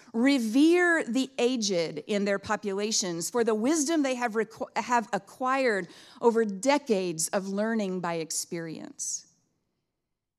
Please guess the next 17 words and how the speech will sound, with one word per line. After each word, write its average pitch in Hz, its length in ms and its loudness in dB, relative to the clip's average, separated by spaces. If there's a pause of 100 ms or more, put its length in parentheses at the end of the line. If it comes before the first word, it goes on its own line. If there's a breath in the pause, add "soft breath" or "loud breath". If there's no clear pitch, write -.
(340)
There 233 180 2
have 247 320 0
been, 214 560 0
of 190 200 -4
late, 180 480 -6 (580)
eye-opening 226 760 0
discussions 208 760 -2
among 202 400 -2
indigenous 220 720 2
cultures 175 460 -6
in 180 120 -4
this 156 160 -4
country 170 500 -6
about 190 280 0 (160)
our 277 280 4
current - 460 -4
complaint 180 680 -6